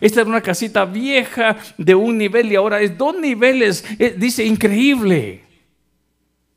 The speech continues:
Pero tuvo, hubo necesidad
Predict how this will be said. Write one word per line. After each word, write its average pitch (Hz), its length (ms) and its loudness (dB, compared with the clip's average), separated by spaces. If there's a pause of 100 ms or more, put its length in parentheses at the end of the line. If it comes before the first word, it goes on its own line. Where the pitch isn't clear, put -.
(160)
Pero 139 240 -2
tuvo, 208 540 2
hubo 196 240 0
necesidad 185 1040 -2